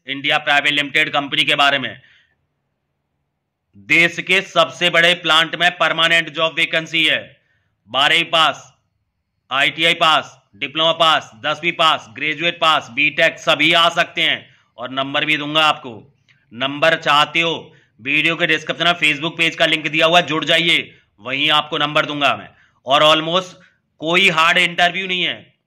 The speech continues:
और किसी भी एक धेले का पैसा नहीं लगेगा चार्ज, ना जॉब से पहले, ना जॉब के बाद। और फेक वीडियो समझने की गलती बिल्कुल भी मत करना। साथ में मेडिकल सुविधा, इंसेंटिव, अटेंडेंस बोनस, ट्रांसपोर्ट,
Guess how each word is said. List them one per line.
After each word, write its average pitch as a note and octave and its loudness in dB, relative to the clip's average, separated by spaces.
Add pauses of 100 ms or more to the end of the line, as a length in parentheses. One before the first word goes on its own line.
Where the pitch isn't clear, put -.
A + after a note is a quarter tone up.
(100)
और C3 -12
किसी C#3 -8
भी E3 -8 (160)
एक F3+ -2
धेले C3 -4
का D3 0
पैसा C#3 0
नहीं C3 -2
लगेगा C#3+ 0
चार्ज, C3 0 (220)
ना B2 -2
जॉब C3 2
से C#3 -4
पहले, C3+ 2 (380)
ना C3 0
जॉब C#3 0
के D3 0
बाद। B2+ 0 (240)
और C3 0
फेक D#3 -2
वीडियो D#3+ 0
समझने D#3 0
की D#3+ 0
गलती D3+ 0
बिल्कुल D3 0
भी E3 2
मत D#3+ 0
करना। D#3 0 (600)
साथ D#3 2
में D3+ 0
मेडिकल D3 0
सुविधा, D3+ -2 (420)
इंसेंटिव, D#3+ -2 (300)
अटेंडेंस D3+ -2
बोनस, D#3+ -2 (320)
ट्रांसपोर्ट, D#3 0